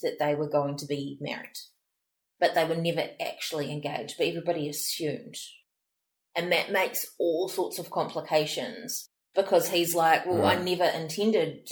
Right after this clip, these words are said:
Speaker 1: to marry her. I was just kind of flirting and not thinking about what I was doing."
Speaker 2: Right.
Speaker 1: And, I mean, that kind of works here too. He's just kind of flirting and not thinking about what he's doing.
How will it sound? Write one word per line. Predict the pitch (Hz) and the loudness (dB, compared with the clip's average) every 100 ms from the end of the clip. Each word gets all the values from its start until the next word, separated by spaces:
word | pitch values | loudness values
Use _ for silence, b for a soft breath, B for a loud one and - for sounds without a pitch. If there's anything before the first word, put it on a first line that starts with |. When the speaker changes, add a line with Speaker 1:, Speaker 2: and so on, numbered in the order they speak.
| - | -6
Speaker 1:
to | 160 151 147 | -4 -4 -6
marry | 160 156 190 220 | -4 -2 0 0
her. | 185 165 | 0 2
I | 151 | 2
was | 160 165 | 0 -6
just | 180 - | -6 -6
kind | - 185 | -2 -2
of | 151 | -2
flirting | - 160 185 220 170 | -6 -2 2 2 0
and | 156 | -2
not | 170 - - | -4 -4 -4
thinking | 190 220 190 | -4 -2 -4
about | - 110 | 0 0
what | - 156 | 2 0
I | - | -2
was | - - | -6 -4
doing." | 190 208 87 - - _ _ _ - | -2 0 -2 -8 -16 _ _ _ -4
Speaker 2:
Right. | 131 110 95 - _ _ _ _ _ - | -2 0 -2 -8 _ _ _ _ _ 2
Speaker 1:
And, | 202 202 | 2 2
I | 202 233 | 2 6
mean, | 233 220 | 8 6
that | 233 | 4
kind | 240 214 | 4 4
of | 175 | 4
works | 175 - | 2 2
here | 180 170 | -2 0
too. | 262 196 170 | 2 2 2
He's | 156 156 | -2 -2
just | 160 - | -4 -2
kind | 160 | -4
of | - | -2
flirting | 165 156 156 | 0 2 0
and | 147 | -2
not | 147 - | -2 -4
thinking | 151 147 156 | -8 -8 -8
about | 147 139 139 | -4 -2 -2
what | 143 | -4
he's | 143 139 | -6 -6
doing. | 147 143 113 110 | -6 -6 -10 -16